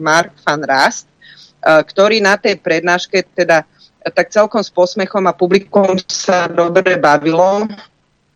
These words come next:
e, inštruoval o tom, ako sa mu podarilo, e, zblbnúť, alebo teda ovplyvniť belgický národ k očkovaniu na vakcínu, e, proti vtáčej chrípke. A on v tej prednáške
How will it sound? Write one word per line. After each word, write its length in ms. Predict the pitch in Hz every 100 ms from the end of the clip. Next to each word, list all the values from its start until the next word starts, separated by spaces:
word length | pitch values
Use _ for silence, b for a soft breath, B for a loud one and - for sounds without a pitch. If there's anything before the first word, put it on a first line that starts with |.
| -
e, 260 | 175 156 147 - 165 160 151 151 - - _
inštruoval 560 | 220 233 247 220 185 160
o 120 | 165 180
tom, 240 | 220 220
ako 240 | 180 202
sa 160 | 247 226
mu 100 | 190 -
podarilo, 560 | 175 175 175 180 208
e, 0 | b b b _ 160 160 156 151 160
zblbnúť, 720 | 151 202 220 170 170 202 -
alebo 240 | 160 160 170
teda 240 | 175 160
ovplyvniť 560 | 170 180 226 208 175 147
belgický 480 | - 165 196 - -
národ 420 | 156 131 147 175 175
k 100 | -
očkovaniu 800 | - 196 - 208 170 160 165 180 196 B -
na 240 | - 156
vakcínu, 640 | 147 160 175 - 214 185 170
e, 140 | 165 151 156 151
proti 240 | 170 170
vtáčej 420 | - 165 165 185 156
chrípke. 640 | - 147 147 - - - _ b b b _ _ _ _ _
A 160 | - -
on 80 | 254
v 320 | - - -
tej 160 | 285 214
prednáške 800 | 202 202 202 196 - 208 214